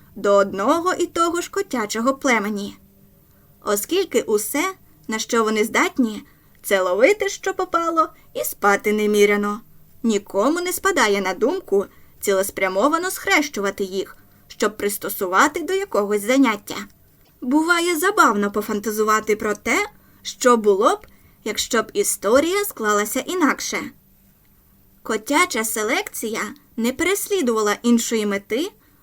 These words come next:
окрім як, власне, котовості. Кожен кіт може бути справжнім котом. Таке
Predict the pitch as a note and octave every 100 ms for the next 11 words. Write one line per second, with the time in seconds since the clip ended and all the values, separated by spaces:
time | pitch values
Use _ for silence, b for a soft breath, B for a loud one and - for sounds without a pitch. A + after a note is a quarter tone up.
0 | _ A3 G3+ - G3+ B3+ F#4+ F#4+ F#4 E4
1 | F4 E4+ F4 - F4+ - A4+ - B3 F#3+
2 | G3+ - F#3+ - _ _ _ _ _ _
3 | _ - C#4+ D4+ B3 G3+ F#3+ - G4+ G#4+
4 | - G#3 A#3 F#4 F#4+ B3+ A#3+ D4 D4 -
5 | G#3 G#3 A3+ A3 E4 E4+ G#3 F3+ - _
6 | _ _ _ - A3 - G3+ B3+